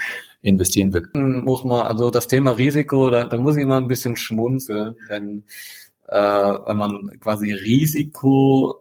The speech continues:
Speaker 2: ähm, dann gleichsetzt mit ich, äh, kauf was, was im Preis extrem gefallen ist. Also aus meiner Sicht, äh, geht man eben sehr,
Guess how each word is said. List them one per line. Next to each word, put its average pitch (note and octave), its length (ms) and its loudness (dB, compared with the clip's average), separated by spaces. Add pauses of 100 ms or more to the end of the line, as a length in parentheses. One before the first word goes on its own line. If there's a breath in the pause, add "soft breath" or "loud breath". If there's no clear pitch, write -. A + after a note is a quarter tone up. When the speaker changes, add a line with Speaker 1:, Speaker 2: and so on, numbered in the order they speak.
Speaker 2:
ähm, A2 560 0
dann G#2+ 300 0
gleichsetzt G#2 840 -2
mit G#2+ 160 -6
ich, - 480 -14
äh, G2+ 200 -10 (100)
kauf G2+ 460 -2
was, A2 340 -2
was G#2 320 -6
im F#2+ 280 -18
Preis F#2 440 -2
extrem A2 720 0
gefallen G#2+ 680 -2
ist. - 280 -14
Also F#2+ 320 -4
aus A2 240 -2
meiner A#2+ 300 4
Sicht, B2 420 -2
äh, G#2+ 320 -6
geht A2 240 -6
man G#2+ 200 -2
eben G#2 280 -6
sehr, G#2+ 400 0